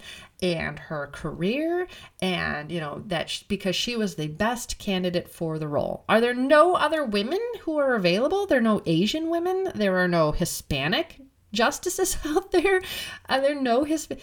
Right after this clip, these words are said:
is it so far-fetched for the Democrats to believe that, th-, that, um, women of any other ethnicity or race could also be a justice? It's only black women?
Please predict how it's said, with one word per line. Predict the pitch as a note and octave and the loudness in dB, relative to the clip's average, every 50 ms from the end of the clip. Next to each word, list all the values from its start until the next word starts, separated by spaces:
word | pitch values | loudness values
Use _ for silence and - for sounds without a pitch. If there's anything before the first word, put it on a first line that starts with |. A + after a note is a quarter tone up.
| - - | -6 -2
is | - D4 D#4 | 0 2 2
it | F4 - - | 0 -2 -4
so | - - - - B3 C4+ F4 F4+ | -8 -2 2 2 4 4 2 2
far-fetched | - - - - F#3+ F3 - - - F#3 A#3+ - - - - | 0 2 4 4 4 2 2 0 2 2 2 2 0 -6 -4
for | - B3+ | -2 0
the | A3+ A#3 | 0 0
Democrats | F#3 F#3+ F#3+ F#3+ A3+ A#3 - - B3 B3 B3 - - - | 0 0 0 0 0 -4 -2 0 0 0 0 0 -2 -6
to | - - | -4 -4
believe | G3+ F#3+ G3+ F#3+ F3+ E3+ F#3 G#3+ B3 A#3+ A#3+ | -2 0 0 0 0 0 0 -2 -2 -2 -4
that, | G#3+ G3+ - | -4 0 0
th-, | - - - - - | 0 0 0 -6 -4
that, | - F#3 E3+ D#3+ - - - - - - - - - | 0 0 2 0 0 -4 -14 -18 -20 -20 -14 -6 -2
um, | F#3 F3 E3 D#3+ D#3+ - - _ _ - _ _ - - | -2 -2 -2 -2 -4 -10 -16 _ _ -20 _ _ -8 -4
women | F#3+ G#3 A3+ A#3+ B3 A#3+ A3+ | 0 0 2 2 2 4 4
of | F#3+ F3 - _ _ | 2 2 0 _ _
any | A3 G#3 G#3 A#3+ C4 C4+ - - | 4 6 6 4 2 0 0 2
other | F3+ F#3 G3 G#3 B3 C4 B3+ - | 2 4 4 6 6 4 4 4
ethnicity | G3+ F3 - G3 F#3+ G3+ G#3+ - C4 B3+ B3+ A#3 | -2 -2 0 0 0 0 0 -2 -2 -2 -2 -2
or | - E3 E3 D#3+ | 0 0 -2 -2
race | D#3 D#3+ D#3+ F#3 B3 D4 D4 - | -2 0 0 0 0 -2 -4 -8
could | - - - G3+ G3 - - - | -12 -2 0 2 2 2 0 -2
also | D3 D#3 F#3+ - - - | 0 0 0 2 0 0
be | A#3 G#3+ G#3+ A3+ | 0 2 2 2
a | A#3 | 0
justice? | E3+ - C#3 C#3 F3+ - - - G4 G#4 F#4 - - - - _ _ | 0 2 0 0 0 -2 -2 -2 -2 -2 -2 -4 -8 -14 -18 _ _
It's | F#3+ F#3+ F#3+ - - | 0 0 0 0 2
only | F#3 F#3+ F#3 F#3 G#3+ B3+ D4 D#4 | 4 6 6 6 4 0 -4 -2
black | C#4 D4 D#4+ E4 E4 - - | 0 0 0 0 -2 -2 -2
women? | E4 F4+ G4 G#4 | -2 -2 -2 -4